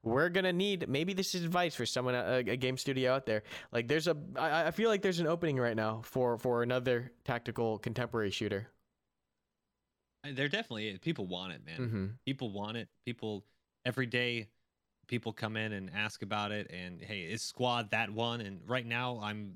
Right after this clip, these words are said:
Speaker 2: still saying yes because I, I, uh, I feel like it is. And
Speaker 1: I know
Speaker 2: I,
Speaker 1: what it is.
Speaker 2: e-, even though, even though we right now have some issues with it, we always go back because it's,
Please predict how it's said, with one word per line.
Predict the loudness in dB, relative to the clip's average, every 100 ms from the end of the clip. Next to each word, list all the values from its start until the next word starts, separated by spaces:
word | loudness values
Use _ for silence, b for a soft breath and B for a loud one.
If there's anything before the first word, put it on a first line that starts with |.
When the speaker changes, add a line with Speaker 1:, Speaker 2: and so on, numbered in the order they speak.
| -14
Speaker 2:
still | -6 0 2 2 -2 -10 _ _ _ _
saying | -2 0 0
yes | 0 0 -2
because | -6 -6 -2
I, | -4 -4
I, | -6 -6 -10 _ -14
uh, | -12 -14 _ _
I | -14
feel | -12 -6 -2
like | -2 -4
it | -4
is. | -4 -4 -6
And | -6 -2
Speaker 1:
I |
know | 0 2
Speaker 2:
I, |
Speaker 1:
what | 2
it | 0
is. | -2 2
Speaker 2:
e-, | 2 4
even | 2 2
though, | 2 2
even | 2 2 2
though | 2 2
we | 0 0 0 -2 -4
right | -2 0 0
now | -2 0 0 0
have | 0 -2 -4
some | -2
issues | -2 0 0
with | -2 0
it, | 0 -2 _ _ _ -4
we | -2 -2 -2
always | 0 2
go | 2
back | 2 2 0 -4
because | -6 -4 -4 -4
it's, | -8 -8 -12